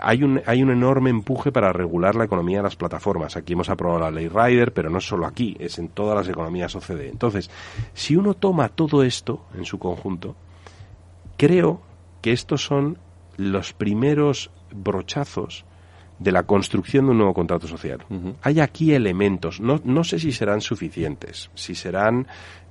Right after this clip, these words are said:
Speaker 1: acertados en todas sus, eh, aplica-, implementaciones, si nos dará tiempo, si seremos suficientemente ágiles a la hora de sanar esta brecha y, por lo tanto, empezar a sanar también nuestra política.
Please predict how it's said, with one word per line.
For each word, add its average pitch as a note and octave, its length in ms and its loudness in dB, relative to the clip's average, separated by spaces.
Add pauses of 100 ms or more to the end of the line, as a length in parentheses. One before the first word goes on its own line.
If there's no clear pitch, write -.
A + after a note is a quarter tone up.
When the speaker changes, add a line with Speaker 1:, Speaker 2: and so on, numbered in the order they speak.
(120)
Speaker 1:
acertados F#2 680 -2
en D#2+ 80 -8
todas E2+ 240 -6
sus, - 240 -10
eh, E2+ 440 -8
aplica-, E2+ 400 -4
implementaciones, E2 960 -6 (140)
si - 180 -2
nos G2 140 0
dará G2 200 0
tiempo, G#2+ 440 -8
si G2 140 -10
seremos G#2+ 280 -2
suficientemente A#2 640 0
ágiles F#2 540 -4 (280)
a E2+ 100 -2
la E2+ 80 2
hora F#2 140 2
de G#2+ 80 6
sanar F#2+ 380 0
esta E2 240 -4
brecha D#2+ 400 -6
y, G2 80 -2
por F2+ 120 -2
lo F2 80 -2
tanto, G2+ 380 0 (320)
empezar F2+ 380 -2
a A2 40 2
sanar G2 360 0
también F2 240 -2
nuestra F2+ 260 -6
política. D#2 540 -10